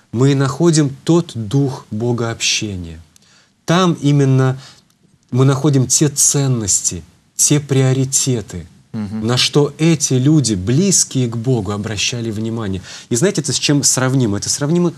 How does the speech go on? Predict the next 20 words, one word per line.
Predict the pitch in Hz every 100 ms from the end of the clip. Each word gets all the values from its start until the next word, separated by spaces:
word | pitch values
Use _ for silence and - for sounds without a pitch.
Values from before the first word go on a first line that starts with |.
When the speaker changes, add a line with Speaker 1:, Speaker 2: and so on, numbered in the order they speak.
| -
Speaker 1:
с | -
камертоном. | - 151 156 147 147 117 95
Вот | 101
когда | 101 139 156
мы | 147
берем | 143 196 190 123
музыкальный | 131 135 143
инструмент, | 131 147 147
гитару, | 107 131 143 117
например, | 98 92 98 95 - - -
она | 117 147
расстроена. | 151 139 - 143 127 95 85 71 - _ _ _ _ _ _
И | 120
вот | 135
такая | 143 180
наша | 160 147 -
душа | 127 143 - 156
после | 123 120 - 123
дневной | 120 131 147 143
суеты, | - 143 139 135 165 117